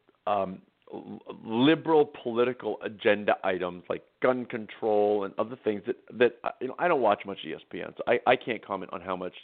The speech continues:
E S P N is spending talking about gun control. And it is a little, obviously, if, if they just start talking about gun control, it's, it's a little odd. I mean, there, uh, there are certainly, you know, more and more sports publications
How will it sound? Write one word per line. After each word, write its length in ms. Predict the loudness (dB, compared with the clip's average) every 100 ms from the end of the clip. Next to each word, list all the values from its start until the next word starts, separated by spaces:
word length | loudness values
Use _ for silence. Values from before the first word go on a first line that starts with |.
| -4
E 100 | -4
S 80 | -4
P 140 | -8 -12
N 80 | -12
is 60 |
spending 320 | -4 -2 -2 -6
talking 320 | -8 -8 -10
about 240 | -10 -8
gun 300 | -4 -2 -4
control. 560 | -10 -10 -4 -2 -2 -8 -16 -20 -18 -18 0
And 100 | 2
it 100 | 4
is 120 | 2 -2 -4 0
a 60 |
little, 240 | 2 0 2
obviously, 460 | 2 2 -4 -8 -8
if, 120 | -8 -10 -6
if 100 | -4 -2
they 100 | -4
just 140 | -4
start 180 | -6 -6
talking 220 | -2 -2
about 140 | -2 -2
gun 200 | -2 -2
control, 600 | -8 -10 -6 -4 -6 -8 _ _ _ _ -10
it's, 100 | -10 _ _
it's 180 | -2 2
a 20 |
little 300 | 2 2 0 -10 _
odd. 320 | 4 6 4
I 40 | 2
mean, 200 | -4 -8 _ _ _
there, 140 | 0 0 0
uh, 100 | 0
there 200 | 6 6
are 80 | 4
certainly, 420 | 0 -2 -2 -4 -4
you 160 | -4
know, 200 | -4 -4
more 200 | 2 2
and 80 | 4
more 140 | 2 -2
sports 300 | -2 -2 -2 0
publications 800 | 0 0 -2 -4 -4 -10 -12